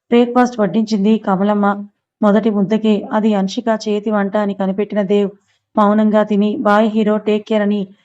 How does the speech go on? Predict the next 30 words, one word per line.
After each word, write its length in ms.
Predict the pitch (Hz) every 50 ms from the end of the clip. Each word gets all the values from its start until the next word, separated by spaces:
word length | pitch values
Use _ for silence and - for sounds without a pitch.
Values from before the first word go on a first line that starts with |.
| _ _ _ _ _
విహాన్ 320 | 233 233 220 240 262 269 254
నుదుటన 300 | 240 - - 226 214 214
ముద్దాడి 440 | 202 190 190 196 220 214 208 202 214 214
వెళ్ళిపోయాడు 600 | 196 196 190 196 208 202 214 214 202 202 196 208
దేవ్. 280 | 196 175 202 196 196 196 196 - _ _ _ _ _ _
వెళ్ళిపోతున్న 580 | 214 214 196 208 226 220 220 214 214 214 196 202
మనవణ్ణి 460 | 196 190 185 190 202 220 220 214 214 214 208
చూసి 240 | 202 196 196 220 220 214 - 302 202
దేవ్, 280 | 185 202 202 208 202 196 202 _ _ _ _ _ _ -
"ఈ 100 | 214 208
ఒక్క 240 | 202 196 196 208
రోజైనా 420 | 226 233 226 226 190 233 226 220 226
ఇంట్లో 320 | 220 202 196 196 214 240 233
ఉండరా? 320 | 220 214 202 208 208 202 196 202 - _ _ _ _ _ -
నీ 100 | 220 220 214
భార్య 380 | 202 202 202 208 214 226 226 214 202 - - 214
నీకి 280 | 214 220 214 - 208 196
క్షేమం 440 | 196 - - 220 214 220 240 254 254
కోసం 320 | 254 254 226 214 208 220 214
చేస్తున్న 380 | 202 - 208 202 196 220 202 208
పూజరా, 460 | 202 - 208 214 202 226 208 208 202 196 - _ _ _ _ _ _ _
ఈ 80 | - 220
ఒక్కరోజు 540 | 208 208 208 208 - 240 240 233 233 208 240
ఇంట్లో 320 | 226 208 208 196 214 226
ఉండలేవా?" 480 | 226 214 202 208 214 208 202 185 202 202 214 -
అని 200 | 214 214 214 202 190 190 - _ _ _ _ _ _
కోపంగా 440 | - 240 240 240 240 247 240 233 240
అడుగుతారు 560 | 220 208 196 196 202 202 214 196 196 208 214 202 196 214 - _ -
మనవరాలి 440 | 202 196 202 214 214 214 208 208 202
బాధను 380 | 180 196 185 190 190 202 202